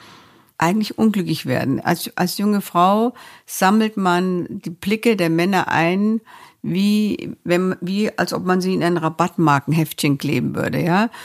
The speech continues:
So, ah, da bin ich wieder angeschaut, oh, d-, äh, da, da an der Baustelle hat, hat man hinter mir hergepfiffen. Also das ist, das ist alles, das braucht man auch alles, ja?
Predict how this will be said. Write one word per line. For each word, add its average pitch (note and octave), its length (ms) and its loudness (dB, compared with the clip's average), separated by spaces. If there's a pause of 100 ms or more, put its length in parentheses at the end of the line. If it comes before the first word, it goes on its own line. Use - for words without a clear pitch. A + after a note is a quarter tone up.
(120)
So, D#3+ 340 0 (200)
ah, F#3+ 340 2
da D#3 80 -2
bin E3+ 160 -2
ich E3 80 -4
wieder D#3+ 160 0
angeschaut, D#3 400 -2
oh, F#3 260 -2
d-, D#3+ 140 -10
äh, D#3+ 300 -2 (260)
da, E3 240 0
da E3+ 400 -2
an D#3+ 100 0
der D3+ 60 2
Baustelle E3 500 2
hat, D#3+ 140 -6
hat E3 340 -4
man E3 180 0
hinter E3+ 220 0
mir D#3 160 2
hergepfiffen. E3 800 0 (720)
Also F3 160 0
das F#3+ 180 0
ist, G3 240 -4
das F#3 140 -2
ist - 160 -4
alles, G3 240 0
das - 160 -8
braucht G#3+ 400 -2
man D#3+ 180 2
auch - 140 -2
alles, - 340 -2
ja? F3+ 280 0